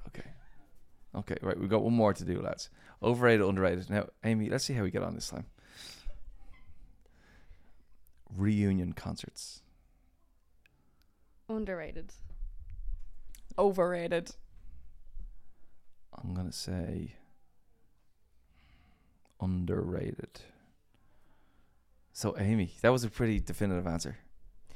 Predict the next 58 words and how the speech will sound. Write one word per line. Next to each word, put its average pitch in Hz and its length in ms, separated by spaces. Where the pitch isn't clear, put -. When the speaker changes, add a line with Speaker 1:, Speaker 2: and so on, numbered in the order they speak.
Speaker 2:
Um, 190 480
yeah, 208 200
well, 214 140
I 214 60
kinda 247 260
have 233 220
to. 240 180
So 220 220
last, 220 420
the 226 100
last 285 320
one 269 120
you 233 80
asked 208 260
me, 196 180
I 202 120
said 196 280
the 190 100
wrong 190 180
answer 185 320
'cause 180 260
I 185 120
do 196 180
the, 170 100
the 196 120
opposite - 280
way. 175 160
So 190 140
I - 20
have 190 140
to 196 80
say 185 240
what 180 100
I'm 180 80
doing 185 260
this 180 140
time. 175 280
So 180 260
I'm 208 80
saying 254 200
underrated 208 520
because 190 280
I - 60
actually 214 300
am 208 240
going 180 240
to - 140
a - 20
reunion 185 320
concert - 320
next - 240
week. 185 240
I'm 196 100
gonna 196 160
see 196 160
J 185 220
L 190 120
S. 220 300